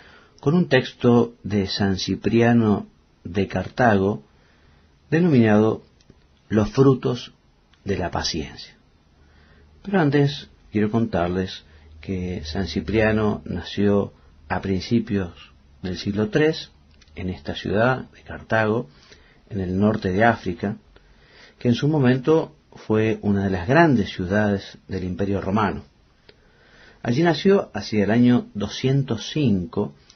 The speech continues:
en el seno de una familia pagana rica y culta. Y como correspondía a su categoría social, recibió una esmerada formación en filosofía y retórica.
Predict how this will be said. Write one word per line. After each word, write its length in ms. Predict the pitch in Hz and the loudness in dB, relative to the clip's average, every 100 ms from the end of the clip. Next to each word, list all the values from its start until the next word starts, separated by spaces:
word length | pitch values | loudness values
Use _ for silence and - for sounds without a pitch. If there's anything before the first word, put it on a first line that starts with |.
| _ _ _ _ _ - | _ _ _ _ _ -4
en 80 | 170 | -2
el 100 | 170 | 0
seno 240 | 165 165 | 0 2
de 60 | 147 | 4
una 140 | 135 | 2
familia 640 | 110 104 113 120 113 107 - | 0 0 2 2 0 -2 -6
pagana 600 | 92 104 110 110 117 117 _ _ _ | -4 -2 0 0 -2 -4 _ _ _
rica 440 | 98 120 123 120 110 | -6 0 0 0 -4
y 80 | 85 | -4
culta. 500 | 87 78 - - - _ _ _ _ - - _ _ _ _ - | -8 -10 -12 -20 -20 _ _ _ _ -20 -20 _ _ _ _ -12
Y 120 | 110 | -6
como 200 | 113 110 | -2 0
correspondía 640 | 113 117 117 120 131 143 123 | 0 -2 0 2 4 4 4
a 40 | |
su 140 | 110 | 2
categoría 480 | 104 90 101 98 110 | -2 0 2 2 2
social, 500 | 147 143 120 123 - _ _ _ - | 0 -2 0 0 -2 _ _ _ -4
recibió 400 | 165 151 139 151 | -2 0 0 2
una 320 | 135 107 - - | 2 -2 -6 -8
esmerada 540 | 104 110 113 160 107 | -4 -2 0 0 0
formación 800 | - 92 87 - - 110 113 - _ _ _ _ | -2 -4 -4 -6 -2 0 -2 -4 _ _ _ _
en 120 | 107 104 | -8 -4
filosofía 600 | 104 95 87 - 104 104 | -2 -2 -4 -2 2 2
y 40 | |
retórica. 580 | 90 85 78 - - | 0 -4 -4 -4 -8